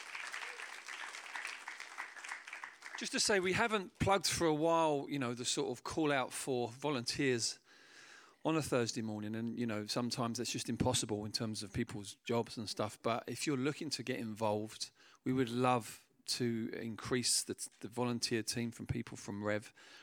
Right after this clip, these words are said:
We've got wonderful people from, from other local churches,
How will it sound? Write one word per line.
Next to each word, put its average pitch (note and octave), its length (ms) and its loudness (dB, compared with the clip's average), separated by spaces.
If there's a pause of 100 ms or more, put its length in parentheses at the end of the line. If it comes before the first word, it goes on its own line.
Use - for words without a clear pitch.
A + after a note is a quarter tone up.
(120)
We've A2 100 -4
got - 220 0 (640)
wonderful B2 480 2
people A2 260 -2
from, G#2 180 -10
from - 200 -6
other A2+ 160 0
local A2 260 -2
churches, A2 560 -4